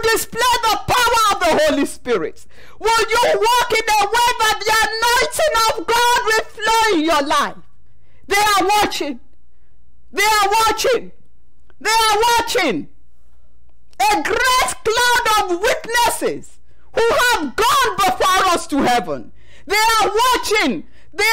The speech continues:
are wondering, "Are we going to make it?"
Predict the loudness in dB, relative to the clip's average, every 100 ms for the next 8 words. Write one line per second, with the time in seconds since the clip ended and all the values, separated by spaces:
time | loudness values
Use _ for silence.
0 | 2 2 2 2 2 0 -2 0 0 -4
1 | -10 -6 0 2 2 2 2 2 2 2
2 | 2 0 0 0 2 2 2 0 0 -2
3 | -6